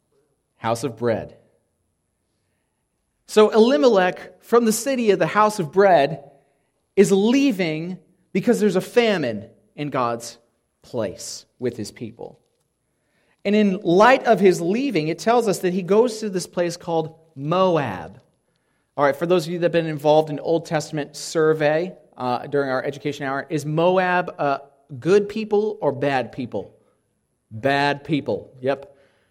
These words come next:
In fact, they're, they're so bad that they're told in Deuteronomy seven not to relate with these kinds of people. So I want to point, or just paint this portrait for you of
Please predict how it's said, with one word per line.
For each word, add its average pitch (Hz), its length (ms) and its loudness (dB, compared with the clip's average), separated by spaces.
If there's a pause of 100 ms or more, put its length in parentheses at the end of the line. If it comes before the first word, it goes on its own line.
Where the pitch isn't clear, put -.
(240)
In 175 80 -6
fact, 202 320 -2
they're, 175 280 0
they're 160 140 0
so 254 400 2
bad 123 540 -2 (460)
that 160 520 0
they're 180 180 0
told 175 600 6
in 160 180 -6
Deuteronomy 170 580 -2
seven 131 560 -4
not 147 280 -6
to 156 120 -6
relate 120 640 -6
with 110 160 -8
these 110 220 -10
kinds 104 340 -16
of - 140 -20
people. 55 400 -20 (1500)
So - 640 2
I 160 60 -2
want 233 160 2
to - 180 -2
point, 226 420 -4
or 160 360 -2
just 165 180 -8
paint 233 320 -8
this 185 140 -2
portrait - 560 -4
for - 100 -12
you 120 300 -4
of 123 200 -2